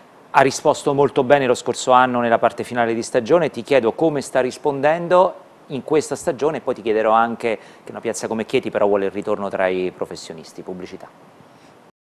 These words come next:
Eccoci, siamo tornati in diretta dopo la pausa pubblicitaria. Subito ridò la parola ad Alessandro Lucarelli. Parlavamo un po'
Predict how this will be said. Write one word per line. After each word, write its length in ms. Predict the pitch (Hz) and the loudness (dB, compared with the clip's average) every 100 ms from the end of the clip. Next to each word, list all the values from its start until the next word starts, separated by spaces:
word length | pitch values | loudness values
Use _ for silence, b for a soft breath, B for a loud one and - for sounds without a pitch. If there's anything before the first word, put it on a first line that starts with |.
| _ _ _ _ - | _ _ _ _ -4
Eccoci, 320 | - 120 113 | -4 -4 -2
siamo 220 | 185 202 | -2 0
tornati 280 | 202 202 190 | 0 0 0
in 60 | |
diretta 280 | 196 196 190 | 2 0 2
dopo 160 | 185 185 | 2 2
la 100 | 185 | 4
pausa 260 | 190 170 | 4 2
pubblicitaria. 600 | 175 180 165 170 220 220 | -2 -4 -4 0 2 2
Subito 420 | - 262 196 143 117 | 0 -2 -2 0 0
ridò 180 | 127 | 0
la 100 | 123 | 0
parola 340 | 117 131 147 - | 2 2 2 2
ad 160 | 135 | 0
Alessandro 480 | 131 131 151 139 123 | -2 -2 -4 -2 -2
Lucarelli. 480 | 131 139 120 131 120 | 0 0 0 0 -2
Parlavamo 420 | 107 107 104 110 | -4 -2 -2 -2
un 80 | 101 | -4
po' 200 | 107 | -2